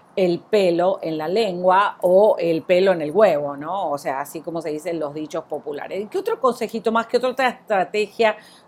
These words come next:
podemos usar con estas personas que son incomprensibles dentro de la familia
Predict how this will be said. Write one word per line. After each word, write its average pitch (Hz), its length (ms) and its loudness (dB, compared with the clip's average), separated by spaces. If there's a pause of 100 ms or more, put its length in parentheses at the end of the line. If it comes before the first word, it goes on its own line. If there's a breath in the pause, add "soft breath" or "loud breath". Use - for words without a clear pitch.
(100)
podemos 202 540 -4
usar 196 460 -4
con 190 120 -4
estas 185 280 -8
personas 175 500 -12
que - 140 -14
son 175 300 -12
incomprensibles 151 1080 -8 (300 loud breath)
dentro 226 360 -2
de 214 40 2
la 196 120 -4
familia 226 580 -6